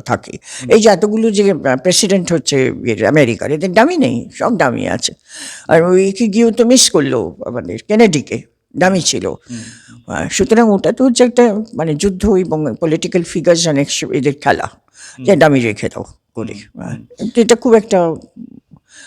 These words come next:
Speaker 1: রেলেভেন্ট একটা জায়গা নয় আর কি, to
Speaker 2: হুম।
Speaker 1: discuss।
Speaker 2: হুম। রাশিয়ায় আমরা ধরে নিচ্ছি যে তারপরে আমরা খবর পাচ্ছি না। আমরা যদি খবর পাচ্ছি না,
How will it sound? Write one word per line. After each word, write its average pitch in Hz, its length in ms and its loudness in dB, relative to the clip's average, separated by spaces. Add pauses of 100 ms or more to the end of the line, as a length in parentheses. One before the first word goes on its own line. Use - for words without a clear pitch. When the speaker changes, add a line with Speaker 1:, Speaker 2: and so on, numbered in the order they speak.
(120)
Speaker 1:
রেলেভেন্ট 208 460 6
একটা 156 220 0
জায়গা 127 320 0
নয় 117 300 -4
আর 110 140 -6 (100)
কি, - 300 -16
to - 40 -14
Speaker 2:
হুম। 135 80 -8
Speaker 1:
discuss। - 400 -4 (260)
Speaker 2:
হুম। 117 220 -16 (140)
রাশিয়ায় 151 680 4 (680)
আমরা 175 200 2
ধরে 160 280 6
নিচ্ছি 214 360 2
যে 247 100 2
তারপরে 175 360 4
আমরা 185 220 6
খবর 170 340 6
পাচ্ছি - 380 2
না। 90 180 -8 (380)
আমরা 175 240 2
যদি 185 220 0
খবর 151 420 6
পাচ্ছি 156 460 2
না, 131 220 0